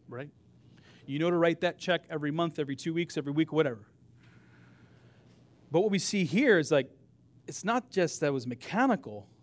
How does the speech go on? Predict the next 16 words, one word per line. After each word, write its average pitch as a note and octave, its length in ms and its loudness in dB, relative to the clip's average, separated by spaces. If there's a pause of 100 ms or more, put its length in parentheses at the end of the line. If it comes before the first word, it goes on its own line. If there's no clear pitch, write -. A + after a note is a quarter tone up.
(1700)
There's F3+ 160 -12
a D3+ 40 -6
lot A#2 100 -6
of G2+ 80 -18
pride F3+ 340 0
going A2 200 -10
on. G#2+ 220 -12
Jews F#3+ 360 4
were D#3+ 100 0
giving F3 440 4
to - 120 -6
receive D#3+ 680 0 (420)
recognition E3 1040 2
from F3 260 0
other F#3 200 6
people. A#3+ 500 4